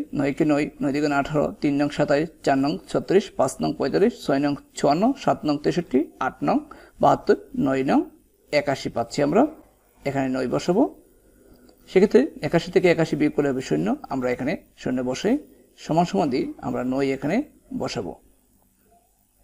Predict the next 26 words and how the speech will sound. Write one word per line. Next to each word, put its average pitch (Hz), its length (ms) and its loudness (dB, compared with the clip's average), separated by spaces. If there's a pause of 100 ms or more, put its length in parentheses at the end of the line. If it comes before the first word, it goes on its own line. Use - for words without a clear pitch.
(720)
এখন 151 240 0
আমরা 170 200 2
বারো 156 160 6
নম্বরটি 160 300 2
সমাধান 165 300 2
করব। 180 140 0 (540)
সেক্ষেত্রে 180 340 2
প্রিয় 175 200 8
শিক্ষার্থী 143 300 0
বন্ধুরা, 139 220 2 (460)
এই 131 240 0 (180)
বারো 143 180 6
নম্বরটি 196 280 2 (320)
নয় 135 200 0
দ্বারা 139 160 2 (320)
চুয়ান্নকে 151 420 0
ভাগ 127 160 0
দিতে - 180 -2
হবে, 165 120 4 (320)
নয় 127 220 -4
বসাবো, 151 340 2 (720)
বসে 165 280 4 (420)
আমরা 135 200 4 (840)
মধ্যখানে 139 500 0 (720)
চুয়ান্ন 143 280 2 (120)
বসাবো, 156 280 2